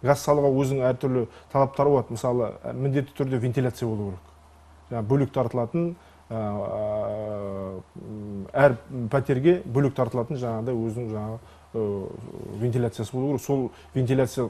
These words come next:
бұрын проектте болмағасын, газ құбырын мына біздің газ салатын мекеме шектеу беріп отыр деген бізде мәлімет бар. Сол үйлер шығар деп ойлаймын. Бірақ енді оны қала әкімшілігі міндет,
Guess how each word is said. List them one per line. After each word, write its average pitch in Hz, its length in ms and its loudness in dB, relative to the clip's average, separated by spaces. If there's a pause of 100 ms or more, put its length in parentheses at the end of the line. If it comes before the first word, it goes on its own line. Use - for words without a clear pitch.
(140)
бұрын 139 380 4
проектте 147 440 6
болмағасын, 156 720 8 (260)
газ 147 220 10
құбырын 143 380 2 (260)
мына 131 160 2
біздің 127 260 2
газ 131 220 4
салатын 127 280 0
мекеме 127 360 0 (260)
шектеу 131 300 0
беріп 123 300 4
отыр 117 120 -4
деген 113 280 -2
бізде 113 180 -4
мәлімет 117 300 0 (100)
бар. 101 120 -8 (220)
Сол 147 200 6
үйлер 139 220 6
шығар 110 300 -2
деп 117 100 -2
ойлаймын. 113 340 0 (580)
Бірақ 139 240 6
енді 139 140 2
оны 131 160 4
қала 135 280 4
әкімшілігі 127 360 -2
міндет, 123 220 -2